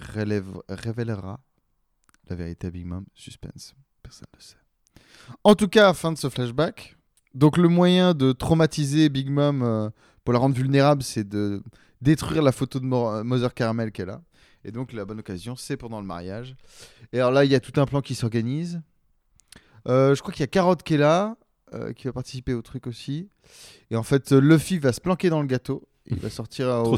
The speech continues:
Speaker 2: stylé.
Speaker 1: moment. Ça, c'est cool, ouais. Et alors, c'est qui qui fait les, euh, les sosies de Luffy ?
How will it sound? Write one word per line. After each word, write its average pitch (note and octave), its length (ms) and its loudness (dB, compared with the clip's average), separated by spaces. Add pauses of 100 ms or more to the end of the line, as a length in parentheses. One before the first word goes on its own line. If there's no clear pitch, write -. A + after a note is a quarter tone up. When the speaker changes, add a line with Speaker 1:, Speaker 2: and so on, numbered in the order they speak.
(120)
Speaker 2:
stylé. C3 60 0
Speaker 1:
moment. A#2 360 -4 (400)
Ça, - 160 -2
c'est C#3 120 0
cool, F#3 180 0
ouais. D#3 240 4
Et C#3 80 6
alors, D3 140 4
c'est F#3+ 140 -6
qui B3 140 -12
qui G#3 120 -8
fait G3+ 160 0
les, D#3 260 4
euh, C3+ 440 4
les C3 160 0
sosies E3+ 440 -2
de D3 80 -8
Luffy ? E3+ 480 -6